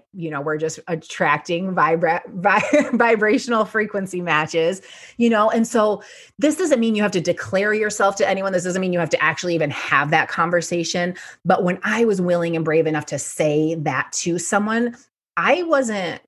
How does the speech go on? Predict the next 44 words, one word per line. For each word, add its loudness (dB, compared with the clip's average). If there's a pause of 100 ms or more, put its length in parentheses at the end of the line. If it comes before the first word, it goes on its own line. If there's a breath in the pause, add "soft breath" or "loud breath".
(140)
you -2
know, 0
I 2
didn't -2
have 0
negative 0
feelings -2
about 2
it. 2 (180 loud breath)
I -2
said 0
it 0
very 0
casually, 0
just -2
like -2
I 0
would -2
say, 0 (200 loud breath)
"Oh, 0
I'm, -2
you -8
know, -6 (400)
trying 0
hula -4
hoop -6
class 2
or -6
trying -2
pole -4
dancing," -2
right? 4
Like, 2
I 0
would 0
just -2
say 2
it -2
like, -2
"I'm 0
trying -4
this." -8 (280 soft breath)
Hmm. -2 (300)
Right? 2